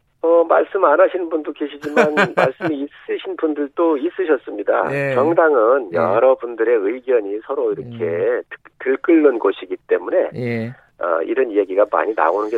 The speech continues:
Speaker 1: 또 맞지요.
Speaker 2: 예, 그 아직 이제 정강 정책이 확정이 된 건 아니잖아요.
Speaker 1: 예, 그렇습니다.
Speaker 2: 그죠. 이제 의원총회도 해야 되고 그리고
Speaker 1: 예.
Speaker 2: 뭐 전국위원회를 거쳐야 되는데 이, 이 과정에서 좀 수정될 여지도 있는 거예요?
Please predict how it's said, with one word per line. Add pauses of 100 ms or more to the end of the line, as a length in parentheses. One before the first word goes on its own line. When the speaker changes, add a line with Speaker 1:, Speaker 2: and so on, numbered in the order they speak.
Speaker 1:
또
맞지요. (100)
Speaker 2:
예,
그 (200)
아직
이제
정강
정책이
확정이
된
건
아니잖아요. (520)
Speaker 1:
예,
그렇습니다.
Speaker 2:
그죠.
이제 (140)
의원총회도
해야
되고 (400)
그리고
Speaker 1:
예.
Speaker 2:
뭐
전국위원회를
거쳐야
되는데 (440)
이,
이
과정에서
좀
수정될
여지도
있는
거예요?